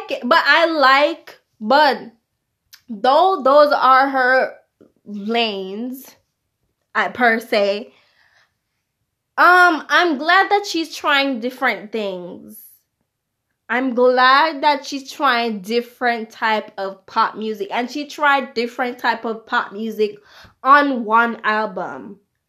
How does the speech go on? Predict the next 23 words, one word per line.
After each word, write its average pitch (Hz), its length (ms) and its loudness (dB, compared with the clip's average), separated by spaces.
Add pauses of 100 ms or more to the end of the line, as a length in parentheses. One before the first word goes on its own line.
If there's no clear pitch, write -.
(720)
And 285 380 2
I'm 262 320 0
here 226 320 -10
for 190 280 -12
it. 165 400 -14
<laughs> - 440 -16
I 269 180 2
am 254 220 -4
here 254 300 -4
for 208 240 -10
it. 160 320 -10 (540)
I'm 302 200 0
here 370 180 -4
for 262 220 -6
it. - 260 -12 (920)
Um, 302 680 2 (160)
and 285 220 2
I'm 302 220 0
glad 269 340 2
that 427 100 -2
she's 370 220 -2
experimenting 254 1000 -4
too. 262 580 -8